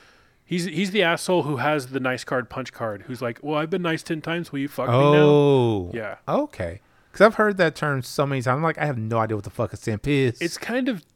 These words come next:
Speaker 1: changed, like, over the use, though, into just being a, like, a derogatory term for somebody who's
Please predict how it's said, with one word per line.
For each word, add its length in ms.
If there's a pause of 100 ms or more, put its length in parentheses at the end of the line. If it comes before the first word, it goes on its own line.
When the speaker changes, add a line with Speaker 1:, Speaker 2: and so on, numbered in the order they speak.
(100)
Speaker 1:
changed, 720 (120)
like, 300
over 300
the 160
use, 440
though, 480
into 300
just 300
being 300
a, 120
like, 220
a 60
derogatory 720
term 320
for 120
somebody 360
who's 480